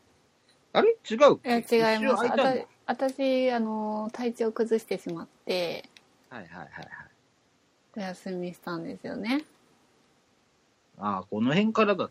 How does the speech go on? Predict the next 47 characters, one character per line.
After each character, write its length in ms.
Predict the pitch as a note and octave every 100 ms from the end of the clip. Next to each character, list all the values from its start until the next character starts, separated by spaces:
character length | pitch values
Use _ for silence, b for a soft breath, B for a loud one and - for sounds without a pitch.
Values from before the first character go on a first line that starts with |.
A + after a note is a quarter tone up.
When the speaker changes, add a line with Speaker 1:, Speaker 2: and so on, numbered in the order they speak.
| -
Speaker 1:
た 100 | -
ん 80 |
だ。 100 | - - _ _ _ _
Speaker 2:
そ 140 | - F#3+
う、 40 |
ず 440 | - F#3 F#3 F#3+ F#3+
ー 0 |
っ 20 |
と 160 | - B3
で 120 | A#3+
す 140 | -
よ。 220 | D#3+ - - -
未 300 | G3+ G#3 -
だ 80 | A3+
に 140 | A#3
で 100 | C#4+
す 100 | C#4
け 120 | G#3+
ど。 80 | G#3+
Speaker 1:
結 0 |
局、 20 |
も 60 | D3
う 40 |
二 280 | B2 C3 C#3+
ヶ 180 | - G3+
月 640 | B3+ A#3+ - B3+ B3+ B3+
半 440 | A#3+ A#3 A#3 G#3 C#3
と 120 | A#2+
か 140 | G3+
三 260 | - F#3+ G3
ヶ 120 | G3+
月 280 | G3+ G3 G#3
ぐ 120 | G3+
ら 60 | C#3+
い。 40 |
Speaker 2:
三 240 | A3 A#3+
ヶ 160 | A#3+ D4
月 280 | C4 G#3+ E3
で 160 | C3+
す 140 | D#3+ D#3
よ。 80 | D3+
も 60 |
う 80 | E3+
十 240 | E3+ F3 E3+
一、 540 | E3+ - E3+ E3 D#3+
十 180 | - F3
二。 720 | E3+ D#3+ - - - - -